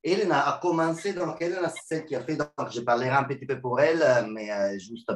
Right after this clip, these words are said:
pour cette question linguistique. C'est Elena, euh, elle, euh, suit un parcours, disons, de recherche sur des épistolaires des femmes, comme tu disais tout à l'heure à propos de, de, de, de Rosa Luxemburg,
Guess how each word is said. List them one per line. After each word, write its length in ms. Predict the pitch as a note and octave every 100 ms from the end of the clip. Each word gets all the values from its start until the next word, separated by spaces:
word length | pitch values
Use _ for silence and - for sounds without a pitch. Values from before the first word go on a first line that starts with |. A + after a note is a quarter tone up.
| -
pour 120 | -
cette 180 | - F#2+
question 300 | G#2 - G#2+
linguistique. 520 | G#2 G#2 - D#3 A#2 - - - - - -
C'est 260 | - B2 A#2+
Elena, 640 | F3+ F#3 G3 D#3 C3 - - C3
euh, 180 | A#2+ A#2+
elle, 580 | B2+ A#2+ A#2+ A#2+ A#2 A#2 A#2 _ _ G#2+
euh, 160 | A2 G#2+
suit 560 | - G3+ - A3+ F3
un 140 | C3+ C3
parcours, 520 | D3 C3+ G3 F3+ C#3
disons, 280 | C3 C#3 B2+
de 120 | A#2+
recherche 600 | C#3 - E3+ D#3+ - A#2+ A2+
sur 180 | C3 A#2+
des 220 | C#3 C3
épistolaires 880 | C3 E3 - C#3+ D3+ E3+ C#3+ A2+ - - -
des 100 | C#3
femmes, 400 | C#3 F3+ F#3+ D3+
comme 180 | F#3+ F#3
tu 80 | D3+
disais 200 | D#3 F#3
tout 100 | -
à 100 | C#3
l'heure 180 | E3 C3
à 120 | -
propos 280 | - E3 C#3
de, 80 |
de, 40 | A#2
de, 720 | A#2+ - A2 G#2 G#2+ G2+ A2
de 60 |
Rosa 260 | A2 C3 C3
Luxemburg, 560 | C3+ B2 - G2+ G2